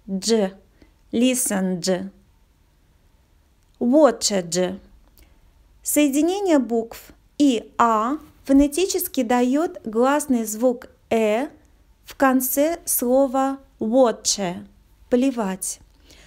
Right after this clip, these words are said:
Поэтому окончание «ди» мы будем произносить как звонкий звук «дж». Watch «дж».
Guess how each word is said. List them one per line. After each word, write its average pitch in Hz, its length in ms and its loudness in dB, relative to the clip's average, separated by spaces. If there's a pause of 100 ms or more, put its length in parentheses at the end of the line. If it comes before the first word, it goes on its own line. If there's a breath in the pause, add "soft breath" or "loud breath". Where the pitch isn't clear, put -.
(200 soft breath)
Поэтому 302 520 2
окончание 262 840 0
«ди» 254 440 -4
мы 240 140 -2
будем 240 280 -2
произносить 233 840 -4 (320 soft breath)
как 220 160 2
звонкий 269 460 0
звук 220 460 -4 (120)
«дж». 196 440 0 (840 soft breath)
Watch 226 580 2
«дж». 180 400 -4